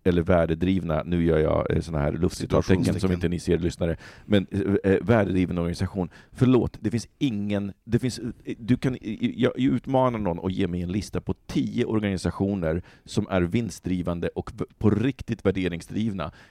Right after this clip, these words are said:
Speaker 1: Det finns inte. Det är,
Speaker 2: Nej.
Speaker 1: det är liksom en så här trend just nu att så här, alla ska ha värderingar,
Speaker 2: Ja, ja.
Speaker 1: alla ska vara lika mycket värda.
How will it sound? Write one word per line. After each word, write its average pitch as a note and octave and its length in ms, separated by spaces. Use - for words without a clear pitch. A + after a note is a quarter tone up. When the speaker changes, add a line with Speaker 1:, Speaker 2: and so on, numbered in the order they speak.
Speaker 1:
Det A#2 160
finns D#3+ 480
inte. - 320
Det A2 240
är, B2 60
Speaker 2:
Nej. - 120
Speaker 1:
det A2+ 100
är C3 40
liksom B2+ 260
en A2 100
så - 80
här F#2+ 60
trend B2+ 500
just E2 160
nu D#2+ 100
att D#2 60
så F2 60
här, E2+ 120
alla G#2 280
ska - 160
ha G#2 80
värderingar, F#2 840
Speaker 2:
Ja, F#2 300
ja. D#2+ 100
Speaker 1:
alla G#2+ 300
ska G#2+ 180
vara G2+ 180
lika G2+ 260
mycket G2 200
värda. F#2+ 280